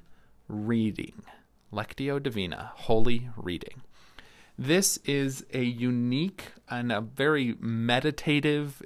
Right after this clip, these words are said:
devotional approach to reading Scripture. Oftentimes, we read Scripture, uh, during church on Sunday, right? Every Sunday, we read s-, at least one or two passages of Scripture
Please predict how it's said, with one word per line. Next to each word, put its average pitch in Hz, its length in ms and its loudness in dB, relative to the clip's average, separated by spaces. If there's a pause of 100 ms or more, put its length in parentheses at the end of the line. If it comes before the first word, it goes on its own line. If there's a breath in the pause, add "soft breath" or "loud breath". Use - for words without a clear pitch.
(140)
devotional 127 920 0
approach - 640 -4 (340 loud breath)
to 120 160 -2
reading 110 680 -2 (100)
Scripture. - 600 -4 (680 soft breath)
Oftentimes, 139 800 4
we 135 120 0
read 131 280 -2
Scripture, 160 640 2
uh, 156 280 8
during 185 480 4
church 277 300 6
on 180 140 8
Sunday, 107 440 4
right? 170 260 8
Every 170 220 8
Sunday, 107 280 6
we 113 140 4
read 120 240 0
s-, - 140 -8 (100)
at 117 160 2
least 156 240 0
one 139 200 2
or 139 60 4
two 185 260 0
passages 120 560 2
of 98 120 -4
Scripture 139 480 -2